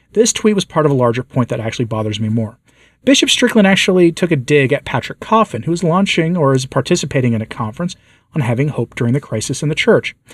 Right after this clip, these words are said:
There are several high-profile lay figures attending. Now, it's worth noting that Patrick Coffin is what I think these days is called a Benny Papist. Before Benedict the sixteenth passed away, that position he held was called a Benny Plenist.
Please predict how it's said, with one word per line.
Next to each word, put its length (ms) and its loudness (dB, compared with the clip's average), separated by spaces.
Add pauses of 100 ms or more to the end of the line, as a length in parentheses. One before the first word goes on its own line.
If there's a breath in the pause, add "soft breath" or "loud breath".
(180 loud breath)
There 120 4
are 40 6
several 360 2
high-profile 680 2
lay 200 4
figures 360 0
attending. 460 0 (500 soft breath)
Now, 60 0
it's 160 -4
worth 160 4
noting 380 6
that 140 0 (160)
Patrick 420 -2
Coffin 400 0
is 160 0
what 160 4
I 100 4
think 240 -2
these 220 -2
days 240 0
is 80 -4
called 200 -2
a 80 0
Benny 320 -4
Papist. 540 -2 (460)
Before 280 4
Benedict 440 4
the 40 2
sixteenth 460 0
passed 340 -2
away, 420 0
that 280 0
position 340 0
he 100 2
held 140 4
was 120 -2
called 200 -2 (140)
a 40 -12
Benny 340 -4
Plenist. 560 -2